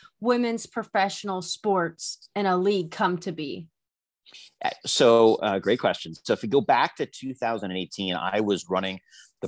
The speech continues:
Speaker 2: pro men's soccer team in New York called N Y C F C in the major, in Major League Soccer. And I really just took notice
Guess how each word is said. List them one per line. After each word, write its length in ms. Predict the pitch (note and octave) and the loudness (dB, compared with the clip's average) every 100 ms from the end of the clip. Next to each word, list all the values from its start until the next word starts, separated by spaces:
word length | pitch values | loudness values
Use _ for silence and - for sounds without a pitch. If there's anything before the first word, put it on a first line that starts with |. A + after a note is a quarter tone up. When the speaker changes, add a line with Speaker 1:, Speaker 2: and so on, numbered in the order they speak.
| - | -8
Speaker 2:
pro 280 | - B2 A#2+ | 4 6 6
men's 260 | G#2+ G2+ | 2 2
soccer 300 | F#2+ F#2 G2 - | 0 0 -2 -6
team 200 | G2 F#2 | -8 -6
in 60 | F#2+ | -4
New 80 | |
York 340 | F2+ F2 F2 - | -2 0 -2 -4
called 220 | F2 E2 - F2+ | -4 -4 -6 -6
N 100 | F#2 | 0
Y 120 | G2 | 2
C 220 | G2 G2 | 2 2
F 100 | G2 | 2
C 320 | - E2+ E2 F#2 | 2 0 0 0
in 100 | E2 | -4
the 80 | |
major, 240 | D#2+ D#2+ - | -6 -6 -8
in 80 | E2 | -4
Major 200 | E2 E2 | -2 0
League 120 | F2+ | 0
Soccer. 540 | - F2+ F2+ - D2 - - - - - - | 2 4 4 2 -4 -6 -20 -20 -20 -16 0
And 360 | B2 A#2+ A#2+ - - | 2 4 2 0 -2
I 160 | B2 F3+ | 2 2
really 260 | C4+ G#3 | 4 2
just 360 | C#3 - - - | 2 -4 -10 -4
took 160 | A2+ G2 | -4 0
notice 640 | F#2+ A#2 F#2+ E2 - - | 2 4 2 -2 -8 -10